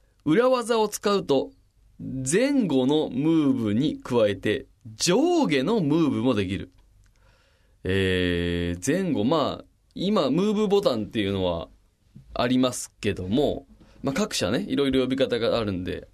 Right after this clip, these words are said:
あのー、違いはあるにせよ、ムーブっていうボタンがあると、こう、ノズルが、の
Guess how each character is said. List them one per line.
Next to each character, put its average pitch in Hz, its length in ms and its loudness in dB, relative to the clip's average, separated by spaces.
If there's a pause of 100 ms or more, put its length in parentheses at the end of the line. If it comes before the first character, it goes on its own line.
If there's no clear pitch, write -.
(140)
あ 92 140 -6
の 82 720 -8
ー、 110 280 -2
違 - 20 2
い 101 40 0
は 104 100 2
あ 95 40 0
る 95 80 -4
に 95 120 -6
せ - 160 -2
よ、 87 160 -4 (640)
ム 156 180 4
ー - 20 2
ブ 92 120 -4
っ 85 40 -8
て - 200 -8
い 92 40 -2
う 92 40 -4
ボ 95 140 -4
タ 98 120 -2
ン 98 80 -2
が 92 140 0
あ 92 60 0
る 90 120 -2
と、 92 240 0
こ 98 500 -2
う、 - 60 -4
ノ 160 140 2
ズ 226 160 -4
ル 240 140 0
が、 226 100 2 (1160)
の 202 280 0